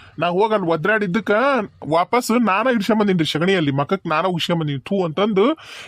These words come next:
ಈ ಲಡ್ಕೆ ಕೆಂಡು ಪಂಚಾಯತರ್ ಓಸ್ರು ಒಗದ್ ಕಳ್ಸ್ಯಾರ್ರಿ. "ನೀನ ಸಹಿ ಮಾಡಿ ಬಂದ್ ಇಲ್ಲಿ ನಾಟಕ ಮಾಡ್ತೀಯ ಸುಳೆ ಮಗನ?" ಅಂದ್ರ ಅವ್ರು ನನಗ. ಆ, ನಿಮ್ ಮಗಳು ಇಂಥವೆಲ್ಲ, ಇಂಥವೆಲ್ಲ ನಾಟಕ ಮಾಡಿ ಯಾವ್ ಕೊಟ್ಟಾಳ್ರಿ? ಯಾವ್ ಜೊತೆ ಓಡೋಗಕ್ಕ ಆ ತೊಂಬತ್ ಸಾವಿರ ಕೊಟ್ಟಾಳ?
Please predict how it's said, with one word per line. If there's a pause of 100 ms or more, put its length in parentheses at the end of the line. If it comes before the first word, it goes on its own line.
ಈ
ಲಡ್ಕೆ
ಕೆಂಡು
ಪಂಚಾಯತರ್
ಓಸ್ರು
ಒಗದ್
ಕಳ್ಸ್ಯಾರ್ರಿ. (320)
"ನೀನ
ಸಹಿ
ಮಾಡಿ
ಬಂದ್
ಇಲ್ಲಿ
ನಾಟಕ
ಮಾಡ್ತೀಯ
ಸುಳೆ
ಮಗನ?"
ಅಂದ್ರ
ಅವ್ರು
ನನಗ. (340)
ಆ, (260)
ನಿಮ್
ಮಗಳು
ಇಂಥವೆಲ್ಲ,
ಇಂಥವೆಲ್ಲ
ನಾಟಕ
ಮಾಡಿ (520)
ಯಾವ್
ಕೊಟ್ಟಾಳ್ರಿ? (240)
ಯಾವ್
ಜೊತೆ
ಓಡೋಗಕ್ಕ
ಆ
ತೊಂಬತ್
ಸಾವಿರ
ಕೊಟ್ಟಾಳ?